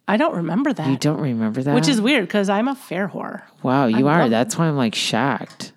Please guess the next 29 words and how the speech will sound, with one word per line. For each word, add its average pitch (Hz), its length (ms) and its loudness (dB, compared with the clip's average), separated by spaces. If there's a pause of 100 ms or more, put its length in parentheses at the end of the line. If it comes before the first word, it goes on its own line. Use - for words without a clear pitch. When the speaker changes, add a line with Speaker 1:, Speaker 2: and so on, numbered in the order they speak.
Speaker 2:
There's 156 200 2
just 151 220 -2
a - 20 0
little, 127 400 2 (180)
we'll 143 140 2
have 135 160 -2
to 135 80 -8
just 127 220 -4
remind 98 300 0
you. 107 60 0
I'll 98 40 0
have 110 80 -4
to 110 100 -6
find 101 300 -4
it 101 80 -2
on 117 100 -4
the 104 100 -6
internet 107 340 -6
and - 100 -8
send 98 240 -4
it 104 80 -8
to - 100 -4
you. - 140 -6 (160)
Speaker 1:
Okay. 208 240 -2 (280)
Speaker 2:
Okay, 156 340 2
so 139 520 4
Speaker 1:
Scuba 233 320 0
diving. 175 380 -2 (260)
Speaker 2:
So 156 320 4